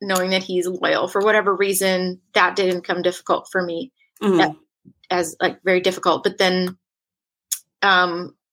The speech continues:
Speaker 1: if I'm in a dating relationship, um, and I've been betrayed by friends also, and I have a lot of
Speaker 2: Right.
Speaker 1: loyal friends, but the, the
Speaker 2: Yeah.
Speaker 1: betrayals, loyalty is something that I look for in friendships and in, in a dating relationship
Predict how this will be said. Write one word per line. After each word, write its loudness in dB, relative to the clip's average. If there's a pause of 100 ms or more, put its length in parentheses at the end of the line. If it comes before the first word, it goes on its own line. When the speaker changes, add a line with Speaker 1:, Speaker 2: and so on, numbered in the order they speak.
Speaker 1:
if -2
I'm -2
in -4
a -6
dating 2 (140)
relationship, -2 (220)
um, -6 (100)
and 0
I've -2
been -2
betrayed 0
by 0
friends -4
also, -4
and -4
I 0
have 2
a 0
lot 4
of 2
Speaker 2:
Right. -8
Speaker 1:
loyal 0
friends, -4
but 0
the, 0 (240)
the 2
Speaker 2:
Yeah. -2
Speaker 1:
betrayals, 0 (1000)
loyalty 2
is 2
something -4
that 2
I 2
look -6
for -2
in -4
friendships -4
and -6
in, -10
in -8
a -8
dating -2
relationship -4